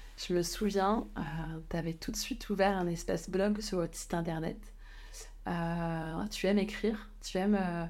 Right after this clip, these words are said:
partager les coulisses, en fait, de, de, de ton métier et, euh, et de votre aventure. C'est comme ça que tu le racontais.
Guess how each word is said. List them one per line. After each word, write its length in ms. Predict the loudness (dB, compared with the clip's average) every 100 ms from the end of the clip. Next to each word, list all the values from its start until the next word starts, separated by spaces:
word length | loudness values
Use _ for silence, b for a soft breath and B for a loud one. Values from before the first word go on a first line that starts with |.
| B B B B 0
partager 420 | 0 2 4 6
les 160 | 6 2
coulisses, 560 | -4 -6 -6 -8 -12 -10
en 100 | -6
fait, 320 | 0 0 0 -2
de, 680 | -2 -2 -2 -2 -4 -4 -6 -8
de, 480 | -4 -2 -2 -2 -2
de 100 | -4
ton 200 | 0 2
métier 440 | 2 0 0 0 B B B B B -4
et, 240 | 0 2
euh, 140 | 0 0
et 100 | 0
de 60 | 0
votre 240 | 0 0
aventure. 480 | 0 0 0 0 -2
C'est 180 | -4 -2
comme 160 | -2
ça 100 | 0 -2
que 40 |
tu 160 | -4 -2
le 100 | 0
racontais. 560 | 0 -2 0 2 0